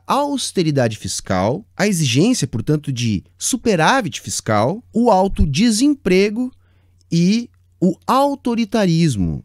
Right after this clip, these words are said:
no limite, a guerra. Bom, se essas características visíveis do neoliberalismo não são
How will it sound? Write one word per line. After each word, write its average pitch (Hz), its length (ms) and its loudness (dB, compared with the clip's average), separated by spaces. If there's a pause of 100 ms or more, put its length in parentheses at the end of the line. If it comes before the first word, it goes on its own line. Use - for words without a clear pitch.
no 226 160 2
limite, 190 720 0 (380)
a 190 100 -2
guerra. 113 640 0 (320)
Bom, 262 160 2
se 269 200 2
essas 330 260 0
características 220 800 0
visíveis 147 920 2
do 107 180 -2
neoliberalismo 113 1080 0
não 151 300 0
são 180 580 2